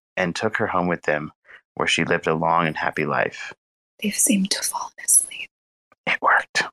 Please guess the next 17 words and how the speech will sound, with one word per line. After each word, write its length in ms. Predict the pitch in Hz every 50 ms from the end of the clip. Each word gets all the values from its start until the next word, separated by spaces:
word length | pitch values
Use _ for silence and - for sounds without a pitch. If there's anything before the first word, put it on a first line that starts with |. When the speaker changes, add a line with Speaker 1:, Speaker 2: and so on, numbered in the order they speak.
| _ _ _ _ _ _ _ _ _ _ _ _ - - -
Speaker 1:
Okay, 160 | - - - - -
should 180 | - - - -
I 60 | - -
buy 160 | - - - -
these 160 | - - -
forks 520 | - - - - - - - - - - - -
or 120 | - -
not? 380 | - - - - - - - - - _ _ _ _ _ _ _ _ _ _ _
Speaker 2:
Yeah, 140 | - - - -
buy 80 | - - -
the 80 | - -
fork. 280 | - - - - - - _ _ _ _ -
Speaker 1:
Okay, 180 | - - - -
I'm 120 | - -
gonna 140 | - - - -
get 160 | - - -
'em. 180 | - - -